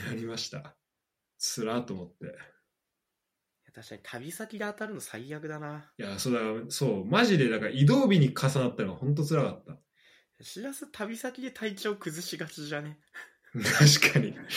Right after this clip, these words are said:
Speaker 1: それでもね、ほんと近藤、あの、ニューヨークとこれだけなのよ。
Speaker 2: あ、そうなんだ。
Speaker 1: 旅先で崩したの、うん。多分。でもそうだね、ニューヨークの時はがっつり崩したね。
Speaker 2: でもそういう人いるよね。なんか、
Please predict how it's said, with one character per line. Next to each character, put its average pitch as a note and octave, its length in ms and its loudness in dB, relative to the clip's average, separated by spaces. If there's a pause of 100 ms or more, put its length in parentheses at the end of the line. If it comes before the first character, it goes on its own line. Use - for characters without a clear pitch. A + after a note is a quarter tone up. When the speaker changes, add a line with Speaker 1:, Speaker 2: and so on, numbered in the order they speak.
(1000)
Speaker 1:
そ - 160 4
れ B3 100 6
で C4+ 60 8
も A3+ 100 10
ね、 E3 100 10
ほ F3+ 120 8
ん B3 40 6
と - 80 6
近 B3+ 400 4
藤、 C4+ 60 8 (340)
あ E3+ 60 4
の、 D#3 80 8
ニ D3+ 160 12
ュ B3 60 8
ー C#4 40 8
ヨ D4 180 10
ー - 20 6
ク - 100 2
と D#3+ 160 4
こ - 180 4
れ D#3+ 100 10
だ F3 120 8
け F#3 120 6
な D3 120 8
の F#2+ 100 0
よ。 F2 160 -8 (220)
Speaker 2:
あ、 F3 80 4
そ - 300 0
う - 20 0 (220)
な C#3 80 8
ん - 20 6
だ。 C#3+ 60 6
Speaker 1:
旅 - 0 -
先 D#3 260 6
で D3 80 10
崩 E3 280 8
し E3 120 4
た B2 140 6
の、 G2+ 160 0
う A2 60 -2
ん。 G#2+ 380 -2 (1200)
多 F3+ 160 8
分。 - 360 6 (1200)
で A2+ 80 -6
も A#2 60 -2
そ G3+ 200 8
う - 20 6
だ F#2+ 120 4
ね、 F#2 100 -4
ニ C3 140 6
ュ - 20 10
ー - 40 8
ヨ A3 100 8
ー A3 40 4
ク E3 80 6
の A2 80 4
時 G2+ 220 -6
は - 80 -8
が G#2+ 100 -2
っ - 80 -4
つ E3+ 120 2
り A2+ 80 4
崩 G#2+ 180 -2
し - 100 -8
た D#2 120 -8
ね。 D2+ 180 -12
Speaker 2:
で D#3 100 -2
も C#3+ 120 -4
そ D4+ 300 -2
う F4 40 4
い F4+ 100 6
う F4 40 4
人 A3+ 180 0
い F3 140 0
る G3+ 60 -2
よ D3+ 140 2
ね。 D#2+ 160 -10
な A#2 100 -8
ん A#2 40 -12
か、 G#2+ 100 -10